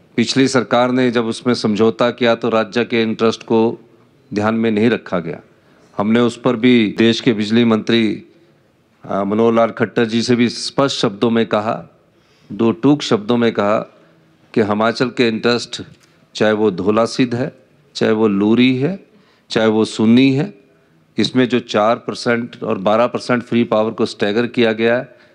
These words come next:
इस पर आगे बात बनने वाली नहीं है। तो एक चीज़ पर वो समझो, मान गए हैं कि बारह परसेंट हम तीनों प्रोजेक्ट्स में अभी देंगे,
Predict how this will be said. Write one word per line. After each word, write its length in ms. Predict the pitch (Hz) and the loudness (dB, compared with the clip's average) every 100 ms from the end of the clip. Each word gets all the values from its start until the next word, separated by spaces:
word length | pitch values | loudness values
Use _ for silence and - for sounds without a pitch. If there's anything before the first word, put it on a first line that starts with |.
| _ _ _ _ - | _ _ _ _ -6
इस 120 | 107 | -6
पर 200 | - - | -2 0
आगे 260 | 113 110 117 | 0 0 -2
बात 240 | 101 110 | 0 -2
बनने 360 | 95 98 107 117 | -2 -4 0 2
वाली 300 | 110 110 117 | 2 2 0
नहीं 220 | 120 123 | 0 0
है। 180 | 139 170 _ _ - _ - | -2 -6 _ _ -20 _ 0
तो 280 | 120 127 - | 0 0 0
एक 260 | 127 151 147 | 2 2 2
चीज़ 280 | 151 143 | 0 -2
पर 240 | 127 143 143 | 0 2 2
वो 400 | 131 117 131 139 | 0 0 2 2
समझो, 440 | 135 117 110 117 110 | 0 -2 0 0 0
मान 340 | 104 113 127 | -2 0 0
गए 140 | 120 | 0
हैं 120 | 123 123 | 0 0
कि 100 | 127 | 0
बारह 300 | 110 113 117 | 0 0 0
परसेंट 380 | 110 123 120 | -2 -4 -2
हम 140 | 113 117 | -2 -2
तीनों 300 | 113 113 113 | 0 0 2
प्रोजेक्ट्स 480 | 107 98 107 - 120 | 0 0 -2 -4 -2
में 80 | |
अभी 200 | 117 107 | 0 -2
देंगे, 320 | 90 82 73 | -4 -6 -6